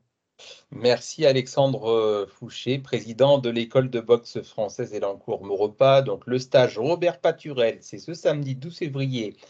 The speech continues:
à Elancourt, au gymnase Lionel, euh, euh, Terret, avec donc la légende Robert Paturel.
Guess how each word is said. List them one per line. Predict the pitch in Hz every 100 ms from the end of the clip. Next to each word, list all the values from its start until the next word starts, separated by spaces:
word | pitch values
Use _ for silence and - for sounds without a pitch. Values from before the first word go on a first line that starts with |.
| - _ -
à | 101
Elancourt, | 143 143 135 220 214
au | 151
gymnase | 139 135 139 135 110
Lionel, | 110 139 139 131 135 139 104
euh, | 95 87 _ _ - - -
euh, | 87 -
Terret, | 123 104 110 143
avec | 98 98
donc | 110 117 -
la | 113
légende | 127 123 113 123 110
Robert | 90 - 117 113
Paturel. | - 101 - 107 160